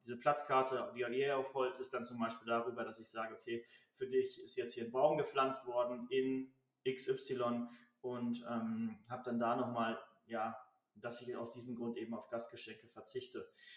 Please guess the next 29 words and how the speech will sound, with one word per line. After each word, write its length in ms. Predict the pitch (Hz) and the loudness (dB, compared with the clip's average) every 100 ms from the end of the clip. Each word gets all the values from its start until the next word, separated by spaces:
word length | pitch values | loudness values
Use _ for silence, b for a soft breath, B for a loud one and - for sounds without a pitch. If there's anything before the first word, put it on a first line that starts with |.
| B B B _ _ _ _ _ _ _ - | B B B _ _ _ _ _ _ _ 0
Andererseits, 720 | 143 151 147 147 - 143 - | 2 6 8 10 10 6 4
anderer-, 420 | - 156 147 143 | 2 4 6 6
auf 80 | - | 4
der 100 | 143 | 4
anderen 220 | 135 147 | 4 4
Seite 180 | 143 139 | 2 2
kann 180 | 151 131 | 2 0
man 100 | 139 | 2
natürlich 340 | 135 143 127 | 0 0 0
auch 200 | 127 135 | 2 2
sagen, 260 | 135 131 127 | 2 2 2
„Okay, 320 | 120 143 135 | 0 4 6
ich 240 | - - | 4 -2
bestell-, 640 | - - - 101 117 120 - | -6 -4 -2 0 -2 -4 -6
ich 220 | 120 120 | -6 -8
spende 340 | - 156 151 151 | 0 4 6 8
jetzt 420 | 143 - - - | 6 4 -2 2
ein, 160 | 220 | 2
zwei, 220 | - 139 135 | 2 2 2
drei 240 | 131 131 | 6 6
Euro, 560 | 113 131 135 139 - - | 8 6 8 6 4 -4
statt 320 | - 131 131 | 0 2 2
die 160 | 131 | -2
für 120 | 127 139 | 0 0
ein 100 | 131 | 4
Gastgeschenk 560 | 135 131 135 135 120 | 4 4 -2 -4 0
auszugeben 520 | 131 151 - 135 139 135 | 0 0 -2 -2 0 -2
pro 120 | 131 | 0
Gast, 260 | 123 131 | 4 4